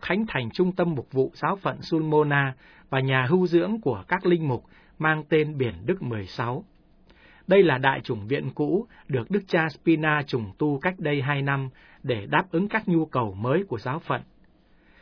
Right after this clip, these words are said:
Sau khi dùng bữa trưa, Đức Thánh Cha đã nghỉ ngơi chốc lát trước khi gặp gỡ ban tổ chức chuyến viếng thăm và phái đoàn nhà tù Casa Circondariale địa phương. Nhà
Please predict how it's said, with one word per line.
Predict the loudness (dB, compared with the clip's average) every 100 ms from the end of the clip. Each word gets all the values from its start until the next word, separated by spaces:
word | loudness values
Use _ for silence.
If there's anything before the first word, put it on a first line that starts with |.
| -20
Sau | -4 2 2
khi | 4 2
dùng | 2 -4 -4
bữa | -4
trưa, | -2 2 2 0 -10 _
Đức | -4 -2
Thánh | -2
Cha | 0 0
đã | 0
nghỉ | 0 -2 -4
ngơi | -2 0 0
chốc | -2 -2
lát | 0 0 -2 -14 _
trước | 0 0
khi | 4 2
gặp | 2 -2 -4
gỡ | -4 -2 0
ban | 0 0
tổ | -4 -6 0
chức | 0 0
chuyến | 2 2 4
viếng | 0 2
thăm | 0 0 -4 -12 -20 -12
và | -2 0 2
phái | 0 2
đoàn | 0 0
nhà | -2 -2 -2
tù | -4 -4 -4
Casa | -2 -2 0 -2 -4 -2
Circondariale | -2 0 -2 -2 0 -2 0 0 2 2 0 -4 -12 -10
địa | -4 -4 -4
phương. | -4 -2 -4 -12 _ _ _ _ -20 -20 -6
Nhà | 0